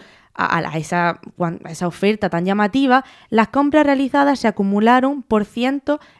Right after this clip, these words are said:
en pocos minutos, hasta que la empresa se dio cuenta de su error tipográfico y canceló todos los pedidos, devolviendo los dos euros de la compra. Devolución que no fue consentida por todos los compradores. ¿Y qué hicieron algunos de ellos? Fueron a arbitraje de consumo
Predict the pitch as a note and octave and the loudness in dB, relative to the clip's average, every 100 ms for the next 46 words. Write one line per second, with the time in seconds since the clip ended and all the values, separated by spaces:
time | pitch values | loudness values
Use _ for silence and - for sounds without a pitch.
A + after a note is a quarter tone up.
0 | - G#3 G#3+ A#3 A#3 G3 F#3 F3 F3+ - | -6 -4 -4 -4 -4 -4 -4 -6 -6 -6
1 | A3 B3 B3+ A#3 B3 A3+ B3+ - F#3+ G3+ | -4 -2 -2 -2 -2 -2 -6 -2 0 0
2 | G#3 G#3+ G#3 A#3 - F3+ F3 E3+ E3+ F#3+ | 0 -2 -2 -8 -6 -6 -2 -2 0 0
3 | A#3 _ _ _ _ A3 F3 E3+ E3 F3 | -2 _ _ _ _ -2 0 2 0 -2
4 | - - - G#3+ F3+ D#3+ E3+ G#3+ - E3 | -10 -12 -10 -4 -2 0 2 2 0 -4
5 | F3 G3 - G#3+ G#3 - B3+ B3+ C4+ B3 | -2 -4 -4 -2 -2 -2 -2 0 0 -2
6 | - - _ A#3 C4 C#4+ C4+ B3+ B3+ B3+ | -4 -16 _ -2 0 2 0 0 0 -2
7 | C4 _ _ F#3+ F#3 F#3 F#3+ A3 A3+ F#3 | -4 _ _ 0 2 4 4 4 2 0
8 | E3 D#3+ F3+ - - _ _ G3 A#3 D4 | -2 -6 -6 -10 -20 _ _ 2 4 6
9 | C#4 - G#3 A3 - _ _ _ F#3 F#3 | 4 2 0 0 -6 _ _ _ -4 -2
10 | G#3 B3+ A#3+ A#3 B3 A3+ G#3 G3 G3+ A3+ | 0 0 -2 -2 -2 -4 -6 -4 -4 -4
11 | - E3+ - E3 E3 - E3+ E3 F3 B3 | -4 -4 -4 -4 -4 -8 -10 -4 0 0
12 | A#3+ F#3 _ - _ A#3 B3 G#3+ A3 G3 | 0 -4 _ -20 _ -4 -2 0 2 2
13 | F3+ F#3 E3+ B3 C4+ F#3 E3+ _ _ _ | 0 0 0 2 2 0 -4 _ _ _
14 | _ - F#3+ A3+ F3 E3 F#3+ E3+ F3+ F3 | _ -6 -4 -4 -6 -8 -10 -10 -12 -12
15 | E3+ - E3+ F#3 | -14 -12 -12 -12